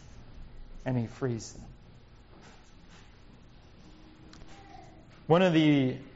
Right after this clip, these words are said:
more famous and prominent theologians of our time, uh, commentarians, Alec, uh, Motyer, who died actually this week,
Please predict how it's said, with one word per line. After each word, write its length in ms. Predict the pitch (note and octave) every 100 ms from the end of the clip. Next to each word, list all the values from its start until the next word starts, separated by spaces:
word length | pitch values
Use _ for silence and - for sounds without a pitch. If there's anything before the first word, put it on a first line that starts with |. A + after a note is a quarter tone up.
| -
more 300 | D3 D#3 C#3
famous 480 | C3 E3 D#3+ D3+ C#3+
and 240 | C3+ A#2
prominent 540 | - D3+ C#3+ C3+ C3 B2 - - - - -
theologians 720 | D3+ C3+ B2+ C3+ B2 B2+ A#2+
of 100 | A2
our 140 | A2
time, 600 | G#2 - B2 A#2 A#2 A#2 A2+
uh, 60 | A2 -
commentarians, 760 | B2+ A#2+ - B2 A#2+ A#2 A2+
Alec, 380 | - B2 B2+ A#2+ - - - - -
uh, 240 | B2 A2+ A2+
Motyer, 720 | B2 A#2+ - C#3+ B2 G#2+ G#2 - - - -
who 140 | B2+
died 340 | A#2+ C#3 C3+ C3
actually 340 | A#2+ - B2+
this 320 | A2+ A#2 -
week, 380 | B2+ A2+ - -